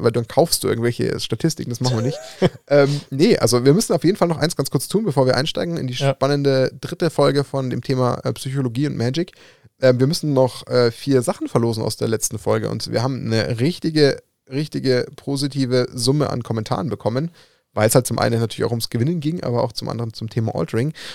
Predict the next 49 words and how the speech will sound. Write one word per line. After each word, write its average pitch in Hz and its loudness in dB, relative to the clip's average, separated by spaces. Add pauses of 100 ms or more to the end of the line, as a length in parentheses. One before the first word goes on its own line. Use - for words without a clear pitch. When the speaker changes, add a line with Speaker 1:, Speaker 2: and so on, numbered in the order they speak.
(120)
Speaker 1:
Und 143 0
im 135 -2
Übrigen 147 -2
haben 143 2
sich 131 -4
auch 123 -4
schon - -8
einige 160 2
bei 131 0
uns 139 -2
bei - -6
Instagram, 123 -2
ähm, 120 -2
gemeldet 120 0
und 117 -2
auch 110 -2
uns 131 -6
getaggt, - -2
die 127 -14
selbst 120 -2
auch - -6
gealtert - -2
haben. 104 -4
Also 110 -4
schaut 143 -2
auch 165 -4
gerne 139 -2
mal 139 -2
bei 123 -6
unserem 151 0
Speaker 2:
Ja. 170 -2
Speaker 1:
Instagram-Account 117 -2
vorbei 123 0 (460)
und 123 -4
schaut 135 4
euch 151 2
mal 127 2
an, 139 0
was 143 -2
da 123 2
andere 135 -2
bereits 117 0
auch 117 0
gealtert - 2
haben, 117 4
äh, 123 2
aufgrund 180 0
dieser 120 0
Sache. 117 0